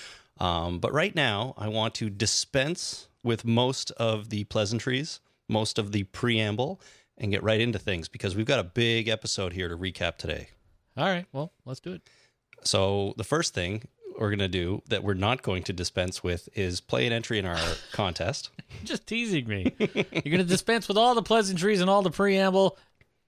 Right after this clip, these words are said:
Speaker 2: except for this one thing.
Speaker 1: I don't think, I don't consider our contest entry preamble or, or a pleasantry.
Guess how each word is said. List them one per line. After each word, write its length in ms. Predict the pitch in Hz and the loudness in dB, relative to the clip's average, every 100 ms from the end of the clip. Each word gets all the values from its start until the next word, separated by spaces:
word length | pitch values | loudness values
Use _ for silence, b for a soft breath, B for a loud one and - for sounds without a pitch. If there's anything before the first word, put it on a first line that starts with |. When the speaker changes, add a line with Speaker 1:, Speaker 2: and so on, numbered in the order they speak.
| _ 156 | _ 4
Speaker 2:
except 400 | 143 - 117 - | 4 4 2 4
for 80 | |
this 200 | 95 90 | 2 2
one 160 | - 87 | 0 0
thing. 220 | 85 76 - - | -2 -8 -10 -2
Speaker 1:
I 200 | 113 185 | 2 4
don't 260 | 175 156 - | 4 0 -2
think, 340 | 143 131 - | 0 0 -2
I 160 | 139 143 | 0 2
don't 200 | 143 131 | 2 0
consider 560 | 135 117 127 120 117 95 | -2 -2 -2 0 0 0
our 140 | 104 | -2
contest 460 | - 107 104 101 101 | 0 -2 -2 -2 -2
entry 320 | 92 98 95 | -2 -2 -2
preamble 680 | - 110 101 98 110 135 - | -2 0 0 2 2 0 0
or, 380 | 110 107 113 | 0 0 -2
or 320 | - 110 110 113 | -2 0 0 2
a 300 | 113 113 110 | 2 0 -2
pleasantry. 540 | 147 143 123 95 87 | -2 0 -2 -6 -10